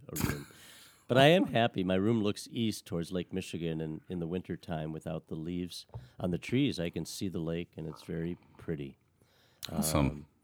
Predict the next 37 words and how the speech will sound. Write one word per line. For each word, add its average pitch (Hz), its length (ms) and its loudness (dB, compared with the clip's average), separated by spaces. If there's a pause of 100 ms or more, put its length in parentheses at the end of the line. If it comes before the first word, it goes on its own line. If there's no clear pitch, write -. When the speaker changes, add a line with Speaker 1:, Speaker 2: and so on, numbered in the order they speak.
(360)
Speaker 1:
now, 95 80 6
today 110 380 6
it's - 160 0
only 90 260 2
around 82 220 2
forty 87 260 0
degrees, 85 500 0
and 82 120 0
this - 160 -4
week's 90 200 -2
gonna 80 200 -4
be 78 120 -6
kinda 78 300 -8
nasty. 80 480 -4
I 76 80 -6
guess 80 220 -6
there's 80 220 -6
some 78 240 -6 (440)
snow 120 400 6
coming 82 380 0
our 82 120 0
way 80 460 -2
tomorrow 82 500 -2
or 80 140 -2
Tuesday, 107 600 -2
and 87 100 -4
it's - 100 -14
gonna 82 140 -6
be 78 80 -6
kind 80 180 -8
of 80 60 -6
a 80 60 -4
wet 80 220 -4
week 87 200 -6
here 87 140 -2
in 80 100 -2
Milwaukee. 82 480 -6